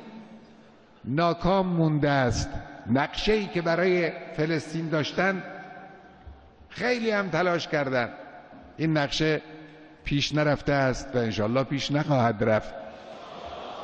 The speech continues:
اینا می‌خوان کشور فلسطین را تبدیل کنن به یک کشور یهودی، یعنی فلسطینی،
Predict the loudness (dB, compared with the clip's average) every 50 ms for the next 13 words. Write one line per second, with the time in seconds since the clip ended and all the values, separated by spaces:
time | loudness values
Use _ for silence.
0 | -12 -12 -12 -10 -4 -2 0 2 2 2 2 2 2 2 2 2 0 -2 -6 -10
1 | -10 -10 -12 -12 -12 -14 -14 -16 -16 -18 -20 -20 -20 -20 -20 -20 -20 -20 -20 -20
2 | -20 -20 -20 -20 -20 -20 -20 -20 -20 _ -2 0 0 0 0 0 0 2 2 2
3 | 2 2 2 2 4 2 2 2 2 2 2 4 4 2 2 2 2 2 2 2
4 | 2 2 2 2 2 2 2 0 2 4 4 4 4 4 4 2 0 -2 0 0
5 | 0 2 4 4 4 2 0 -2 -6 -12 -14 -16 -16 -16 -18 -18 -20 -20 -20 -20
6 | -20 -20 -20 -20 -20 -20 -20 -20 -20 -20 -20 -20 -20 -14 -6 -2 0 2 2 2
7 | 2 2 2 2 2 2 2 2 2 2 2 2 0 -2 -6 -10 -12 -12 -14 -14
8 | -16 -20 -20 -20 -20 -20 -20 -20 -20 -8 -2 0 0 2 2 0 0 0 0 0
9 | -2 -6 -12 -16 -16 -18 -18 -20 -20 -20 -20 -20 -14 -2 0 2 4 4 4 2
10 | 2 -2 -6 -4 0 2 2 4 4 4 4 4 4 2 2 0